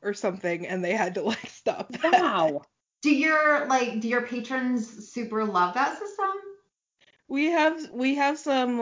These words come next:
Speaker 1: like, super users who are all about it, and then some, like,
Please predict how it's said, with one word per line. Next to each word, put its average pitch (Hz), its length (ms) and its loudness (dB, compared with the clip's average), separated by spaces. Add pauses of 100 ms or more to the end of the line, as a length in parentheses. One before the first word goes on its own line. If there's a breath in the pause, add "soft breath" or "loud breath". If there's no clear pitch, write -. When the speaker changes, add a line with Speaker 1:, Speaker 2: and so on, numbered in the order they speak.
Speaker 1:
like, 185 240 -2
super 208 380 -2
users 202 500 4
who 208 280 0
are 170 420 0
all 180 260 2
about 170 380 -2
it, 208 180 0
and 180 220 0
then 175 160 -2
some, 196 440 -2 (300)
like, 170 320 -2